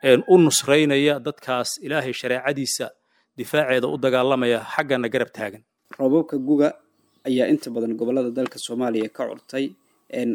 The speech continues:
Speaker 2: gobolka Hiiraan, roobka, een, sidee ayay u heleen? Maxayse kaga faa'iidaysteen xilli roobaadkan?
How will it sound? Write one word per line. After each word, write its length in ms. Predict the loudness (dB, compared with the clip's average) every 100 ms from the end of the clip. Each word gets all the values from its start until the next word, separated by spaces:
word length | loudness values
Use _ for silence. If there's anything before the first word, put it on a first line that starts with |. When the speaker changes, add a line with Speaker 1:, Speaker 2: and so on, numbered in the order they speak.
| -2
Speaker 2:
gobolka 400 | 4 4 4 -2
Hiiraan, 420 | -6 0 2 2 0 -6 _ _ _ _ -2
roobka, 480 | 4 4 2 -8 -8 -10 _
een, 280 | -6 -4 -4
sidee 320 | -8 0 2 2
ayay 240 | 2 0
u 120 | -2
heleen? 360 | -4 -2 0 -2 -4 -10
Maxayse 340 | -4 -4 -4
kaga 240 | -2 0 0
faa'iidaysteen 640 | 0 -2 -4 -4 -4 -4 -4 _
xilli 220 | -8 -4
roobaadkan? 500 | 0 0 0 -2 -10